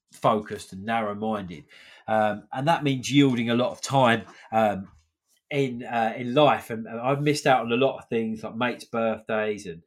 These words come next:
social events, and things I wish I could have been part of, but I was so hell-bent on, on taking this as far as I could do.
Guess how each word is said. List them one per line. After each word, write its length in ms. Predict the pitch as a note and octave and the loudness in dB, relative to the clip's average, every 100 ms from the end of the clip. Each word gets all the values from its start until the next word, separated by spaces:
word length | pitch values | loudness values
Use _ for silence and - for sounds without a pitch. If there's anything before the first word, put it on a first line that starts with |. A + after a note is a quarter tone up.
| _ _ _ | _ _ _
social 500 | - - C3 B2 B2 | -6 0 2 0 -4
events, 320 | G#2+ A2+ A2 - | -2 -2 -4 -8
and 100 | G#2+ | -8
things 240 | D#3+ C#3 | -6 -4
I 80 | C#3 | -4
wish 720 | C3 B2+ D3 C#3 - - - - | -4 -2 2 2 0 -6 -8 -12
I 100 | A2+ | -12
could 100 | A2+ | -10
have 100 | G#2+ | -8
been 160 | G#2 | -8
part 400 | - B2 A#2+ A2+ | -4 0 0 0
of, 160 | B2+ D3 - | -2 -4 -6
but 80 | |
I 100 | A2+ | -8
was 220 | A#2 A2 - | -8 -8 -8
so 300 | D#3 C#3 A#2+ | -2 -2 0
hell-bent 560 | B2+ A#2 C3+ A2+ F#2+ _ _ _ _ - | -6 -4 -4 -6 -6 _ _ _ _ -14
on, 380 | G#2 G#2 F#2+ F2+ G#2 | -10 -10 -10 -16 -20
on 140 | G#2 | -18
taking 340 | - A#2+ A2 | -8 -8 -8
this 180 | G#2 - | -14 -16
as 80 | - | -18
far 300 | - A#2 G2+ | -10 -6 -6
as 80 | F2 | -10
I 60 | |
could 340 | F#2+ - C3+ - | -12 -6 -6 -6
do. 180 | D2+ | -16